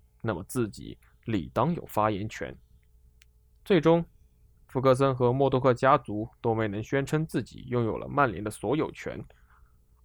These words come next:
默多克收购失败后不到七周，福格森率领曼联成为三冠王。天空电视台的布斯警告说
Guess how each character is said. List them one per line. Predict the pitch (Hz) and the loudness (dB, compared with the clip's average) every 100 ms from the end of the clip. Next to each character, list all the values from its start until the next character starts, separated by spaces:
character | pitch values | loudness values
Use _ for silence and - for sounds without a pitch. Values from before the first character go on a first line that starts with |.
| - | 0
默 | 147 | 4
多 | 151 147 | 4 4
克 | 151 | 2
收 | 127 147 151 | 2 2 2
购 | 143 | 0
失 | 123 131 | 0 0
败 | 127 120 | 2 2
后 | 123 110 | 2 0
不 | 101 120 | 0 0
到 | 117 | 0
七 | - - 180 | -2 -6 0
周， | 165 180 _ _ _ _ _ _ | 0 0 _ _ _ _ _ _
福 | 139 | 0
格 | 135 | 2
森 | 127 131 | 4 0
率 | 127 147 | 2 2
领 | 110 90 | 0 0
曼 | 135 117 | 0 2
联 | 104 | -2
成 | 120 107 | -6 -8
为 | 101 | -8
三 | 107 139 151 | -2 -2 0
冠 | 151 101 | 0 -2
王。 | 87 98 - _ _ _ _ _ _ - | -6 -12 -16 _ _ _ _ _ _ -2
天 | 160 | 2
空 | 165 196 | 2 2
电 | 196 | 2
视 | 139 | 2
台 | 117 | 0
的 | 117 | 0
布 | 127 147 | 0 -2
斯 | - 143 | -2 -4
警 | 113 | -2
告 | 113 107 | -2 -2
说 | - 113 | 0 -4